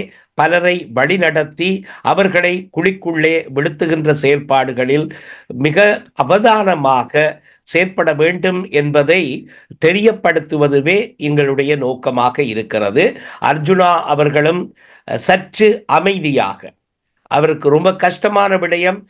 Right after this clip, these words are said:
இந்த மக்கள் தொடர்பில் இருந்து விலகி இருப்பது.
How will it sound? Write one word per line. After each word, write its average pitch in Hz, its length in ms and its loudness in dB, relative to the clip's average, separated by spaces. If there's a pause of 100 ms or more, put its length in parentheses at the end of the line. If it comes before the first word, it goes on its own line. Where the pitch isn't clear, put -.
(100)
இந்த 160 240 0
மக்கள் 180 420 0
தொடர்பில் 165 480 0
இருந்து 175 640 0
விலகி 156 520 0
இருப்பது. 139 580 -4